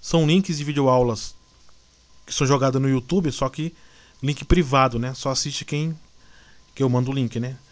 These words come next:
Então tem apostila, tem demonolatria básica, daimon que curam, daimon de finança, daimon de relacionamento, amor e sexo, como abrir e fechar rituais com um pentagrama invertido,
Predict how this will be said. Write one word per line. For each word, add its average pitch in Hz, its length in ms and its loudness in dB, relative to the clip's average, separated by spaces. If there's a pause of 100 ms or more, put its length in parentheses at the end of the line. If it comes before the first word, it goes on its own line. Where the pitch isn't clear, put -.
(220)
Então 117 140 -8
tem 139 120 -2
apostila, 175 640 -2
tem 131 240 -4
demonolatria 127 680 -2
básica, 156 500 -2 (600)
daimon 139 320 0
que - 100 -18
curam, 175 480 0
daimon 139 320 0
de 131 100 -6
finança, 151 460 -6
daimon 131 240 -4
de 131 80 -4
relacionamento, 143 920 -6 (360)
amor 123 240 -6
e - 20 -4
sexo, - 540 -6 (400)
como 156 240 2
abrir 143 180 -2
e - 20 -2
fechar 143 460 -6 (240)
rituais 127 640 -4
com 135 280 -6
um 156 60 -4
pentagrama 123 420 -6
invertido, 143 640 -6